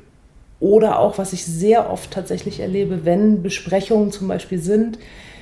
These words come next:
dass ich mit irgendjemandem spreche, mit einer männlichen Person spreche und sage, Hey, „Wir sollten an dies und jenes denken.“ Und dann der Mann in der großen Besprechung sagt, „Hey, wir sollten an dies und jenes denken.“ Und das, was ich ihm gesagt habe, sagt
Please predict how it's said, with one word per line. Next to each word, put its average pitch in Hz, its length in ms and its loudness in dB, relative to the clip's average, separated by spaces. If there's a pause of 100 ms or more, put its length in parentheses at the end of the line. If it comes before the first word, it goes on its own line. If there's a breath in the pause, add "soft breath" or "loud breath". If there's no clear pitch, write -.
(280 loud breath)
dass 185 280 -4
ich 196 300 -4
mit 190 200 -2
irgendjemandem 180 680 -2
spreche, 220 580 -6
mit 202 100 -4
einer 175 120 -4
männlichen 220 460 -2
Person 208 380 -2
spreche 196 600 -6
und 180 140 -4
sage, 175 580 -4 (100)
Hey, - 400 -2 (640 loud breath)
„Wir 175 100 -4
sollten 180 280 0
an 175 140 0
dies 175 160 -4
und 170 100 -2
jenes 220 380 0
denken.“ 254 420 -6 (1500)
Und 185 260 -2
dann 202 240 6
der 175 120 4
Mann 220 420 2 (360)
in 185 140 0
der 175 120 2
großen 208 320 0
Besprechung 175 600 -4
sagt, 175 400 0
„Hey, 220 220 6
wir 165 100 4
sollten 196 320 2
an 175 120 0
dies 185 200 -4
und 175 140 0
jenes 220 320 2
denken.“ 175 240 -2
Und 170 120 -2
das, - 180 0
was 180 140 -4
ich 233 400 -2
ihm 269 240 4
gesagt 240 540 -4
habe, 170 420 -2
sagt 208 720 -2